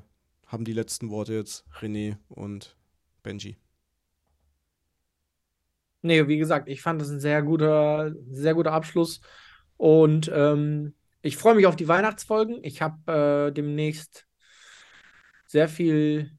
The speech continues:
Speaker 2: Freizeit, <laughs> weil, ähm, ja, weil ich Urlaub habe und, äh, ich dann nicht mehr mich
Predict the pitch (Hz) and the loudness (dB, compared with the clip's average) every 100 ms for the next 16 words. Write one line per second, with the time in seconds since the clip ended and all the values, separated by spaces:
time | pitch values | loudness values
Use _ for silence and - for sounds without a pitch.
0 | _ - 175 190 208 254 - - - - | _ -4 -2 -2 -4 -6 -8 -14 -14 -16
1 | _ _ _ _ - 143 156 156 - _ | _ _ _ _ -4 -2 -2 -6 -12 _
2 | _ - 175 185 165 _ - 151 151 147 | _ -14 -14 -14 -20 _ -2 0 2 0
3 | 147 151 147 _ _ _ _ - 151 123 | -4 -6 -8 _ _ _ _ 0 2 2
4 | 123 _ _ _ _ _ _ _ 151 147 | -6 _ _ _ _ _ _ _ -4 -2
5 | 147 185 196 196 208 214 156 151 147 - | 2 4 4 2 0 -2 -4 -8 -10 -8
6 | 147 143 147 - 151 160 160 151 143 147 | -4 -2 -4 -8 -8 -8 -4 -2 -2 -2
7 | 143 143 _ _ - 175 202 - 196 185 | -6 -10 _ _ -2 2 2 2 4 4
8 | 180 180 | 2 -2